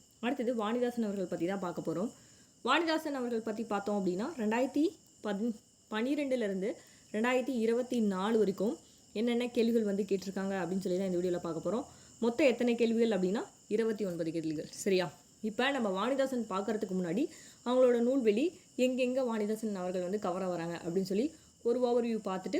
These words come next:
அதுக்கப்புறம் நம்ம கொஷின்குள்ள போனோம் அப்படின்னா உங்களுக்கு யூஸ்ஃபுல்லா இருக்கும், சரியா? வாணிதாசன் அவர்கள் பத்தி எங்க படிப்பீங்க அப்படின்னா, ட்வெல்த்து செய்யுள்ளையும்,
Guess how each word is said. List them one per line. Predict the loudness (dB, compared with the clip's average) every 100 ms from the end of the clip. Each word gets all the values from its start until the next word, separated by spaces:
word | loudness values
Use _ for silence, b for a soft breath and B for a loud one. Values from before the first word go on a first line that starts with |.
| -4
அதுக்கப்புறம் | -2 -2 0 -2 -2
நம்ம | -2 -2
கொஷின்குள்ள | -2 0 0
போனோம் | 0 0 0 0
அப்படின்னா | -2
உங்களுக்கு | -4 -2 0 2 0
யூஸ்ஃபுல்லா | 0 -2 0 -2
இருக்கும், | -2 -6
சரியா? | -2 2 4 2 -4 -20 -20 -20 -20 -20 -20 _ _ _ _ _ -20 _
வாணிதாசன் | 4 6 6 4 2 0
அவர்கள் | -2 0 0
பத்தி | 0 0 0 0 -4
எங்க | -2 2
படிப்பீங்க | 2 2 2 0 2
அப்படின்னா, | 2 2 0 -4 -2
ட்வெல்த்து | 2 4 4 2 6
செய்யுள்ளையும், | 4 6 6 6 4 2